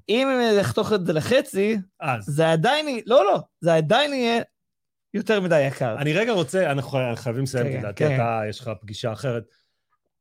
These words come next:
Speaker 2: הסיבה שאנחנו עושים את השיחה הזאת, ואני בכוונה שואל את השאלות ה-,
Speaker 1: כן.
Speaker 2: הספציפיות האלה, זה כי אנחנו חשופים להרבה מאוד סיסמאות.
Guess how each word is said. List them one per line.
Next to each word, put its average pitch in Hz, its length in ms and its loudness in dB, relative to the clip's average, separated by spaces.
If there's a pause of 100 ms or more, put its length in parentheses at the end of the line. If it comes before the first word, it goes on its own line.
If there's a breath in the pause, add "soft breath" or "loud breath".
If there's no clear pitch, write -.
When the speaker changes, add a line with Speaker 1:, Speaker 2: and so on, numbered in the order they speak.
(800)
Speaker 2:
הסיבה 185 680 -2
שאנחנו 147 400 -6
עושים 180 220 -6
את 185 80 -8
השיחה 165 300 -6
הזאת, 160 220 -6
ואני 131 220 -4
בכוונה 139 440 -6
שואל 170 220 -4
את 156 80 -12
השאלות 143 540 -4
ה-, 113 420 -4 (140)
Speaker 1:
כן. - 100 -4
Speaker 2:
הספציפיות 135 840 -8
האלה, 143 260 0
זה 120 240 -10
כי 120 440 -6 (140)
אנחנו 160 520 -8
חשופים 139 520 -10
להרבה 113 380 -4
מאוד 117 420 -6 (460)
סיסמאות. 110 720 -6